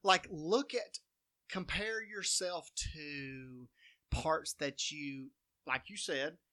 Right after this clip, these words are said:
you ain't never been out of Walker County. You don't know what you're talking about. Walker County is fantastic if you would just broaden your horizons and get out of the area and look at some other areas and go, "You know what?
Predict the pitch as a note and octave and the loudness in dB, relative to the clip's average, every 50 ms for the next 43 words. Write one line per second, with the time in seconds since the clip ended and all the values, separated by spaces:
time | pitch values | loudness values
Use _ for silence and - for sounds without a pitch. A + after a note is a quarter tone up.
0 | _ _ _ C3 B2+ D#3 A#3+ D#4+ D4+ B3 A#3 G#3 G#3 G3 G3 F3 F3+ G3 G3+ G#3+ | _ _ _ -8 0 4 6 6 6 6 6 2 4 4 4 2 2 0 2 0
1 | A3 G3+ F3 E3+ C#3+ C3+ - - - D3 C3 B2+ - - - - _ - - - | 0 0 -2 -4 -6 -6 -10 -4 -2 0 0 0 -4 -10 -20 -20 _ -18 -16 -12
2 | - E4+ F4 D4+ A#3 A3 F#3+ D#3 D3 C#3+ - - C3 - - B2 A#2+ - C#3 C3+ | -10 0 2 2 2 2 0 0 0 0 -2 -4 -6 -6 -10 -10 -12 -12 -16 -16
3 | - - G2+ G#2+ - _ _ _ - - - - - F#3 C4 C#4 B3 G3+ - A3 | -16 -18 -20 -20 -20 _ _ _ -20 -20 -20 -2 2 4 4 4 2 -4 -6 -6
4 | A3 A3 A3 G#3 - - _ - F#3 F3 D#3 - - - - - F3+ E3 D#3+ D#3 | -6 -6 -6 -10 -10 -10 _ 0 2 2 2 0 -2 -4 -2 2 4 4 4 2
5 | C#3+ - E3 G#3+ D4 D#4+ D4 - - E3+ D#3+ - - - _ _ _ - F3 F3 | 0 0 0 2 4 4 2 2 2 0 -2 -4 -6 -16 _ _ _ 0 2 2
6 | F#3 - - F#3 A3+ A#3 A3+ G#3+ G3 D#3 B2+ - - G3 A3 A#3 - - - F3+ | 2 -2 -8 -8 -8 -2 4 4 4 6 4 2 0 2 2 0 -2 0 2 4
7 | F#3+ G3+ G3+ G3 F#3 E3+ D#3 D#3 C#3+ D3 E3+ A3 B3 A#3 F#3+ D#3+ C#3+ D3+ C#3+ C3 | 4 4 4 2 -2 -2 -2 0 2 2 2 2 0 -2 -2 -2 -2 -2 -2 -2
8 | B2 C#3 C3+ C3 C#3+ G#3 A#3+ G#3 D#3+ D3 D3 - C#3+ D3 D3+ D3+ D3+ - D3+ C#3 | -2 -2 0 0 0 0 -2 -4 -6 -10 -8 -6 -4 -4 -4 -4 -4 -4 -4 -6
9 | C#3 C3+ C3+ D#3+ F#3+ F#3+ - G3 - - - D#3+ D#3+ D3+ D3 D3 D3 F#3 G#3 G3+ | -6 -4 -4 -4 -4 -4 -4 -4 -4 -4 -2 0 0 0 0 -2 -2 -2 -4 -4
10 | E3 D#3+ D3 D3 C#3+ C#3+ C#3 C3 B2+ - _ _ _ - - _ _ _ _ _ | -6 -6 -2 -2 0 0 -2 -4 -6 -12 _ _ _ -20 -20 _ _ _ _ _
11 | _ _ _ _ _ _ _ _ _ G#3+ A3 A3+ A#3 A#3 A#3 A#3 A3+ A#3 A#3+ | _ _ _ _ _ _ _ _ _ -12 -6 -4 -2 0 0 2 2 2 0